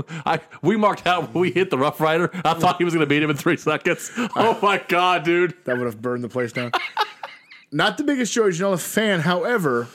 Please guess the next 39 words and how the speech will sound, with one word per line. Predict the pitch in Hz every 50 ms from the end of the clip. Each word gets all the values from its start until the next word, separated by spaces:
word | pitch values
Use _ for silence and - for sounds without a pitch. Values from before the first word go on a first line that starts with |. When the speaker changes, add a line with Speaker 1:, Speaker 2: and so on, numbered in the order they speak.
| - -
Speaker 2:
I | 139 147 - -
always | 117 127 139 147 165 180 185 147
give | 135 151 147
him | 156 156 147
his | 156 151 135
due. | 139 120 101 98 104 110 - _ _ _ _ - - _ _ _ _ _ _ -
There | 135 139 139 139
is | 127 131
a | 127 120
place | - - 151 160 -
for | - 156 139
him | 147 143
in | 135
this | 123 -
business. | - 127 117 110 113 117 113 - 127
It's | 113 -
in | 127 120
this | 120 123 120 -
company. | - 139 123 107 107 98 95 92
Speaker 1:
It's | 92 135
right | 123 127 135 123
here. | - 123 117 120 - - 202
<laughs> | - _
Speaker 2:
But | - 139 127 165 151
he's | 156 175 156 120 120
really | 107 110 117 127 135 143 143 147 170 190
good | 175 165 151 170 190 160 131 117 107 104 113 117 120 _ _ _ _ _ _ _ _ _ -
at | 120 123 123 120 120 117 - - - _ _ _ _ _ _ _ _ _ _ _ _ - 110
getting | 104 107 135 151 156 156 160 160 156 156 160 156 139 127 _ -
his | 127 113 107
matches | 104 107 113 117 120 120 120 117 - - 127 120 120 120 110 - - _ _
over | 104 110 120 120 107 127 127 123
with | 117 113 107 - -
the | 110
crowd | - - - 120 110 107 107 107 107 107
that | 113 104 98
likes | 101 101 107 110 - -
him. | - 135 135 147 151
Speaker 1:
Mm-hmm. | 143 135 120 113 104 101 95